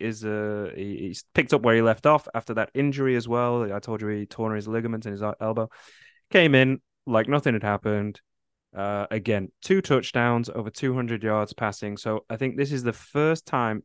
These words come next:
ever any quarterback in their first se-, I think seven or eight games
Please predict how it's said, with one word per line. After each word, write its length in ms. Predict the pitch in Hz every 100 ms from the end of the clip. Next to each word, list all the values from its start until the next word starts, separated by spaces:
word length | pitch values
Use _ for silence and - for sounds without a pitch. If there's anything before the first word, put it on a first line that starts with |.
| -
ever 400 | 147 120 98 117 _ _ _ _ _
any 240 | 123 147 180
quarterback 640 | - 131 117 95 101 98 _ _ _ _ _ _ _ -
in 180 | 127
their 120 | 110 104
first 640 | - 113 110 107 - - 113 _ _
se-, 340 | - - 104 110
I 60 |
think 160 | 131 123
seven 340 | - 123 131
or 120 | 131 131
eight 180 | 127
games 380 | - 127 170 208